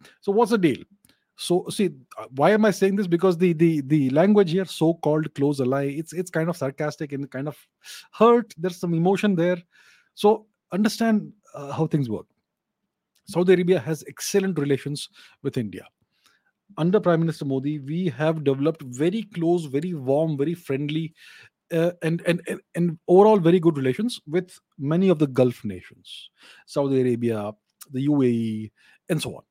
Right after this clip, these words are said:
right? Oman, and so on. Now, it doesn't mean that we are allies. It means that we have lots of shared geopolitical and other interests, but we don't have any official alliance. Okay,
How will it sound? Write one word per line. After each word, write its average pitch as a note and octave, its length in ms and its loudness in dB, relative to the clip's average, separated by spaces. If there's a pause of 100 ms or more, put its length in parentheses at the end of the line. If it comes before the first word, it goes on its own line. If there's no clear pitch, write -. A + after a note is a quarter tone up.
(440)
right? G3 200 -10
Oman, A#2+ 520 -4 (320)
and A#2+ 100 -12
so - 100 -12
on. - 80 -20 (960)
Now, F#3 220 -2
it G3 140 0
doesn't G3 280 4
mean C#4 200 2
that G#3+ 100 2 (140)
we D#3+ 200 0
are E3+ 140 -2 (140)
allies. C3 880 -8
It E3+ 160 -6
means G#3 180 4
that F3+ 120 -2
we D#3+ 120 -2
have E3+ 220 -2
lots D#3 340 -6
of F3 300 -6
shared D#3 480 -2
geopolitical C3+ 880 -2
and B2+ 260 -4
other A#2 380 -6
interests, B2+ 800 -10 (400)
but E3+ 160 -4
we E3+ 140 -4
don't F#3+ 200 0
have D#3+ 180 -2
any E3+ 200 -2
official D3 420 -4 (140)
alliance. G2 880 -10 (580)
Okay, F#3+ 180 -4